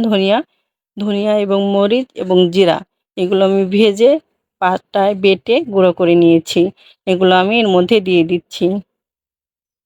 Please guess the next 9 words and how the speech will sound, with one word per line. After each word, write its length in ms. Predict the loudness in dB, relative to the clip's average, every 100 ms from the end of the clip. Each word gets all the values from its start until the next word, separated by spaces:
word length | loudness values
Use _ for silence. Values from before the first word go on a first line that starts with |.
| _ _ _ _ _ _ _ _ _ _ _ _ _ _ _ _ _ _ _ -10
আপনারা 340 | -2 2 2 0
এই 140 | -2 -4
পর্যায়ে 440 | -2 0 2 2
এসে 160 | 2 2
যদি 220 | 4 6
মনে 220 | 6 6 4
করেন 280 | 2 2 0 -4 _ _ _ _ _ _ _
আমড়ার 300 | -2 2 2
আচারটা 480 | 2 0 -4 -2